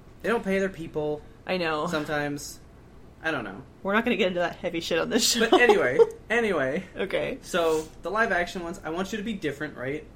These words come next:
Speaker 2: Yes.
Speaker 1: And we were talking about the deep fake. Have you seen the deep fake trailer for The Lion King, where they put, like,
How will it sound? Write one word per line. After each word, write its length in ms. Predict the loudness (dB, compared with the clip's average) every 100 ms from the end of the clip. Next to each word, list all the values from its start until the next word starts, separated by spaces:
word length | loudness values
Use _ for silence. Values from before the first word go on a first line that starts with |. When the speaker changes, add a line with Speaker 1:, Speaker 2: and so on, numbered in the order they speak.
| -8
Speaker 2:
Yes. 420 | -2 -2 -2 -10 -14 -20 -20 -20 -12 -2
Speaker 1:
And 260 | -2 -2 -8 -20 -20 -16 -4
we 100 | -2
were 80 |
talking 200 | 0 0
about 120 | 0 -4
the 60 |
deep 240 | -2 0 0
fake. 440 | 0 0 0 -10 -6
Have 160 | -6 -4
you 60 | -4
seen 240 | 0 0
the 100 | 0
deep 320 | -2 -2 -2
fake 420 | -4 -2 0 0
trailer 640 | -4 2 4 4 2 -2 -4 -14
for 280 | -4 -2
The 80 | 0
Lion 380 | 0 0 0 -2
King, 380 | -6 -8 -8 -12 -8
where 120 | -4
they 100 | -4
put, 300 | -2 -6 0
like, 400 | 0 0 -2